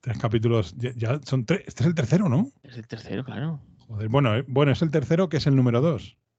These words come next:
Speaker 2: Es el tercero que es el número dos, sí, porque los, hi-, hicimos el uno, metimos el pollo frito de los, de la Loki, que ya lo habíamos grabado para Retromática.
Speaker 1: Sí.
Speaker 2: Y del tercero.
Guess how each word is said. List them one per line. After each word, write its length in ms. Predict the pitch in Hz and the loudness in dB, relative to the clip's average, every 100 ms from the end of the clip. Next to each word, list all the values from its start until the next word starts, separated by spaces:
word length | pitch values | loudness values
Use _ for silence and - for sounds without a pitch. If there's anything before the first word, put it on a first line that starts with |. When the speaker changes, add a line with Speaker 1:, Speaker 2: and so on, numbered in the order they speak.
| _ _ _ | _ _ _
Speaker 2:
Es 160 | - 127 | -20 -18
el 60 | 107 | -12
tercero 340 | 104 110 110 | -10 -8 -4
que 60 | 127 | -2
es 60 | 127 | -2
el 60 | |
número 240 | 117 101 85 | -2 -4 -4
dos, 200 | 87 - | -6 -4
sí, 100 | 92 | -4
porque 560 | 92 95 87 90 92 | -4 -4 -6 -6 -6
los, 240 | 92 101 101 - _ | -6 -6 -8 -14 _
hi-, 300 | - 113 120 | -10 -8 -8
hicimos 280 | - 117 113 | -4 -2 0
el 80 | 107 | 2
uno, 280 | 151 185 - - _ _ _ _ _ _ _ _ _ _ _ _ _ - - | 2 2 -2 -8 _ _ _ _ _ _ _ _ _ _ _ _ _ -12 0
metimos 380 | 117 107 123 123 | 2 4 2 2
el 80 | |
pollo 200 | 113 120 | 0 0
frito 380 | 107 120 117 104 | 0 -2 -2 -2
de 340 | 104 104 101 101 | 0 -2 -4 -6
los, 240 | 101 104 | -6 -6
de 60 | 90 101 | -6 -4
la 140 | 98 | -2
Loki, 320 | 104 123 160 | -2 -2 -6
que 140 | 165 110 | -4 -4
ya 80 | 98 | -2
lo 60 | |
habíamos 320 | 95 92 92 - | -4 -4 -8 -10
grabado 400 | 95 92 92 92 | -8 -6 -6 -6
para 180 | 92 87 | -6 -8
Retromática. 680 | 92 87 107 131 143 180 - - - | -8 -8 -6 -4 -2 -2 -4 -16 -18
Speaker 1:
Sí. 300 | - 113 98 - _ _ _ | -12 -8 -8 -12 _ _ _
Speaker 2:
Y 120 | 117 | -8
del 180 | 98 107 | -6 -6
tercero. 480 | - 113 - 131 | -6 -8 -6 -6